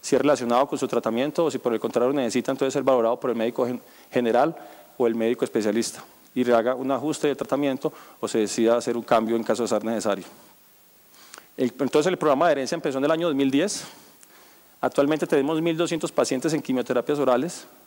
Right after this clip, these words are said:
novecientos veintisiete pacientes en tratamientos hormonales. En el dos mil diez, cuando arrancó el pa-, el programa, teníamos un nivel de adherencia menor al cincuenta por ciento. Con la evolución y con los ajustes que hemos hecho y con los cambios de norma y con diferentes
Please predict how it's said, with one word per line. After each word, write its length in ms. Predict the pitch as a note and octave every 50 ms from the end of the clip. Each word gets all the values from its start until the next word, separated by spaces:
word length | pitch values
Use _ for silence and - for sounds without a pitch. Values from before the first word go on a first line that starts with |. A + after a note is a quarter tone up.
| _ _ _ _ _ _
novecientos 400 | B2+ B2+ B2 - B2+ A2+ - C#3+
veintisiete 440 | D3+ C#3 - B2 A2 B2+ A#2 - C3+
pacientes 440 | - B2 A2 B2 B2 B2+ - C#3+ D3
en 80 | C#3
tratamientos 460 | - A2+ - A#2 A2+ A2+ - C3 B2+
hormonales. 640 | C3+ A#2+ A2 G#2+ G#2+ A#2 A#2 A2 G2 G2 - - - - - _ _ _ _ _ _ _ _ _ _ _ _ _ _ _ -
En 80 | B2+
el 80 | C3+ B2+
dos 100 | B2+ C3
mil 140 | C3 C3+ C3
diez, 160 | D3+ D#3+ -
cuando 160 | - E3 D#3+
arrancó 240 | C#3+ C#3 B2 - D3
el 80 | C3+ -
pa-, 220 | - D#3+ D3+ D3+ -
el 80 | D#3
programa, 380 | - - C#3 C3 C3+ D#3 F3 E3+
teníamos 500 | - D3+ C#3 B2+ B2+ C#3 D#3 D3 - - - - - - - _
un 120 | - C#3 C#3+
nivel 180 | D#3 E3 D#3
de 100 | D3+ D#3+
adherencia 320 | D#3 C#3+ C3+ C3+ B2 D3+ D3+
menor 240 | D3+ C3+ B2+ B2+ C#3+
al 80 | D3+
cincuenta 320 | D3 C#3+ - B2+ B2 C#3+ C#3
por 180 | - C3+ B2
ciento. 300 | - E3+ D3+ B2 A2 - - - - - - _ _ _ _ - _ _ _ _ - _ _ _
Con 160 | - C3 B2+
la 60 | C3
evolución 400 | B2 B2 B2 A#2+ A#2 - D3 D#3
y 40 | E3+
con 140 | - E3 C#3+
los 120 | C3+ B2+
ajustes 360 | C3 A#2+ B2+ E3 D#3+ - D#3+
que 120 | - - D3+
hemos 180 | D3 D3+ C#3+
hecho 220 | D#3 D3+ D3 - D3
y 20 |
con 160 | - - C3
los 120 | B2 A2+ -
cambios 280 | - C#3 C#3+ D#3 D#3+
de 80 | D3+ C3+
norma 400 | B2+ B2+ C3+ C#3+ C#3+ C#3 B2+ A#2+
y 40 | A#2+
con 220 | - B2+ A#2+ A#2+ - - - - - - _
diferentes 520 | - - - C3+ C3+ C3 C3 E3 E3 -